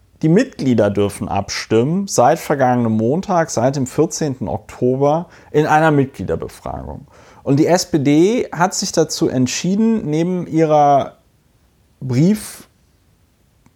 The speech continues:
Mitgliederbefragung per Briefwahl, ja, auch ein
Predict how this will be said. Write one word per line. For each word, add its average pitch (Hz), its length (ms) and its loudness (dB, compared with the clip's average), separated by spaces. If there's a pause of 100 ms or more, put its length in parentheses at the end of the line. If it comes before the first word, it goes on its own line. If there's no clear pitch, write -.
(760)
Mitgliederbefragung 208 1300 0
per 160 140 0
Briefwahl, 151 1400 0
ja, 170 340 -2 (760)
auch 196 580 2
ein 156 320 0